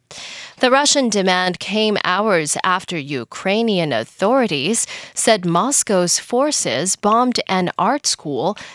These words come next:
that was sheltering about four hundred people. City officials and aid groups say food, water, and electricity have run low in Mariupol, and fighting has kept out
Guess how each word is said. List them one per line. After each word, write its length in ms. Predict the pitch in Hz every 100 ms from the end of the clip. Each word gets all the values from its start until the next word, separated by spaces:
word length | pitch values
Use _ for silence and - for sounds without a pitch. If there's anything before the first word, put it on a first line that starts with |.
| -
that 180 | 214
was 140 | 202 190
sheltering 680 | - 208 240 311 302 294
about 380 | 214 165 151 131
four 400 | - - 175 254
hundred 500 | 269 - 156 151 147
people. 600 | - 240 262 - 123 - - - - - - - -
City 380 | - 262 240 202
officials 680 | 175 - 185 - 156 143 -
and 340 | 180 196 208 -
aid 280 | 190 233 -
groups 500 | 147 117 196 - - - -
say 320 | - 214 185
food, 500 | 160 - 185 254 262 -
water, 640 | 170 156 151 160 190 233 -
and 260 | 208 202 -
electricity 1000 | 202 247 262 - - 294 - 160 117
have 440 | 185 - 220 214 160
run 320 | 175 170 151
low 300 | 165 202 285
in 200 | - 294
Mariupol, 880 | 233 156 143 135 120 139 - 202 277 - - - -
and 220 | 214 190
fighting 460 | - 214 277 302 269
has 400 | 180 143 - -
kept 360 | - 247 -
out 220 | 208 190